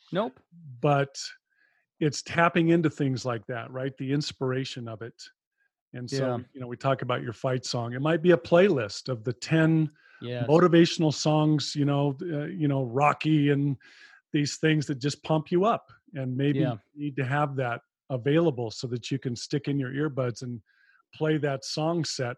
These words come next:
Speaker 2: when you're feeling vulnerable or your, or your, your ego brain wants to run back to old behaviors. It
Speaker 1: Yeah.
Speaker 2: can be family portraits, like you've said. It could be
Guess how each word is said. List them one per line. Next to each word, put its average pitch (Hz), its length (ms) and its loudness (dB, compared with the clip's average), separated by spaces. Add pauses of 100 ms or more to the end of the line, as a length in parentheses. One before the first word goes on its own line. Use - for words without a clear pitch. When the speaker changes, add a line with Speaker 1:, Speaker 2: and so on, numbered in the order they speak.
Speaker 2:
when 135 160 -8
you're 135 120 -4
feeling 135 440 -8
vulnerable 135 480 -4
or 113 180 -8
your, 120 300 -8
or 123 180 -8
your, 120 320 -4
your 127 460 -6
ego 143 300 0
brain 143 300 -4
wants 131 260 -8
to 131 100 -10
run 131 280 -6
back 127 320 -8
to - 80 -14
old 135 300 -6
behaviors. 143 720 -6 (400)
It 135 80 -4
Speaker 1:
Yeah. 135 140 0
Speaker 2:
can 113 60 -6
be - 280 -20
family 143 180 -4
portraits, 190 580 -2
like 123 240 -10
you've 123 140 -14
said. 113 240 -10
It 98 120 -20
could 139 260 -6
be 135 380 -6